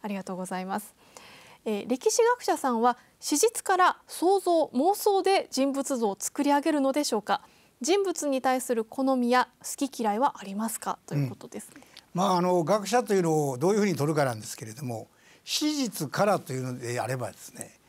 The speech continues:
Speaker 2: いわゆる妄想はしないんですね。
Speaker 1: あー。
Speaker 2: え、想像もないんですね。
Speaker 1: はい。
Speaker 2: 連想しながら事実関係をたどっていくのが歴史学ですね。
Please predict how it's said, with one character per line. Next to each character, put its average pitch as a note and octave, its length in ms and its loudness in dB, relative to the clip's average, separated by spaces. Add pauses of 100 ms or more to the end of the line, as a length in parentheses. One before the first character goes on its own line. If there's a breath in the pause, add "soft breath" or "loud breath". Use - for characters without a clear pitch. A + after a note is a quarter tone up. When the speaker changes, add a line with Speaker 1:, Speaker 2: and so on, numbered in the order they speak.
(200 soft breath)
Speaker 2:
い C#3 100 -2
わ F3+ 100 4
ゆ G#3 40 2
る D#3 60 0
妄 F3+ 240 2
想 G3+ 160 2
は E3 100 4
し - 180 0
な G#3+ 120 4
い D3+ 60 -4
ん A#2+ 40 -8
で - 80 -18
す - 120 -12
ね。 G3 260 0
Speaker 1:
あ A3+ 520 2
ー。 E3 40 2
Speaker 2:
え、 C#3+ 60 4
想 G#3+ 200 4
像 G#3+ 160 4
も C#3+ 120 0
な A#2+ 140 2
い B2+ 60 0
ん - 20 -2
で G2 80 -12
す - 120 -16
ね。 A2 260 -12
Speaker 1:
は C4 160 -6
い。 A3+ 140 -2
Speaker 2:
連 G#3+ 240 2
想 A3+ 180 4
し A3 100 -4
な A3 140 -2
が A3 120 2
ら A3+ 340 2
事 E3 140 -4
実 G#3 180 -8
関 A3 200 0
係 D#3+ 120 -2
を D#3 80 -2
た D3 100 -2
ど E3 80 -2
っ D#3 60 -4
て D#3+ 140 -6
い D3+ 40 -4
く E3 100 -6
の A3 80 -4
が F3 140 0
歴 A#2 160 -6
史 - 80 -6
学 G#2 160 -10
で - 140 -20
す - 100 -20
ね。 E3+ 300 -8